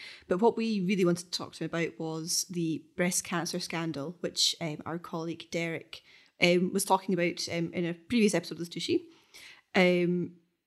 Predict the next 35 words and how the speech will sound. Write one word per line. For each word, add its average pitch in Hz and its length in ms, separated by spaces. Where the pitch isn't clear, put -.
there's 196 220
mounting 220 400
calls 180 320
for - 60
there 170 100
to 170 60
be 170 60
a 170 40
public 180 280
inquiry 196 560
into 196 160
this 190 140
scandal. 202 680
Um, 160 420
all 202 180
the 208 80
opposition 202 400
parties 202 460
have 175 160
sort - 220
of 170 120
not 214 320
joined 214 280
together, 196 420
but - 100
have 175 120
all 180 160
sort - 200
of 170 80
said, 175 280
"No, 170 140
we 170 220
all 170 180
agree 175 340
with, 185 140